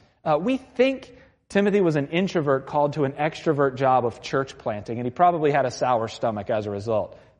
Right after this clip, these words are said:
That is so extra biblical. I don't even know if we should believe it or if I should have even said it. But it's just funny that that was in multiple commentaries as I'm reading it. But nevertheless, Paul says, "Hey, your stomach's a mess," right? He's like, "Theology, theology.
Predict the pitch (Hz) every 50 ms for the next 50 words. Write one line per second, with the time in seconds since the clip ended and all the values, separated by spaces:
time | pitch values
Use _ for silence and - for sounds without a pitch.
0 | _ _ 349 285 151 - - - 156 135 131 131 135 - - 131 117 107 127 127
1 | 135 131 - - 143 143 156 190 226 240 214 160 151 139 127 127 131 143 135 123
2 | - 139 127 - - 127 113 127 139 151 151 143 127 123 - 160 143 147 - -
3 | 139 131 127 131 127 120 101 95 - - - - 160 160 156 135 - - - -
4 | - - - - - 143 127 - - - - - _ - 185 - 240 - - -
5 | - 240 269 233 156 127 110 120 117 156 170 180 170 151 160 143 143 151 190 415
6 | 403 - 311 320 - - 170 175 214 226 190 151 - 139 117 117 117 113 131 123
7 | 127 127 120 123 127 160 214 233 165 110 98 95 90 - - - - - - -
8 | - - - - _ _ _ _ _ - 202 190 196 214 254 277 320 240 208 196
9 | 226 262 226 170 - - - 220 226 - - 202 - - 226 180 190 254 254 -
10 | - - 202 226 214 160 - - 101 104 101 117 131 131 113 92 - - - -
11 | - - - 190 190 190 160 - 151 131 123 - - - - 127 120 120 117 117
12 | 113 113 110 110 110 101 - - 113 110 107 107 101 107 107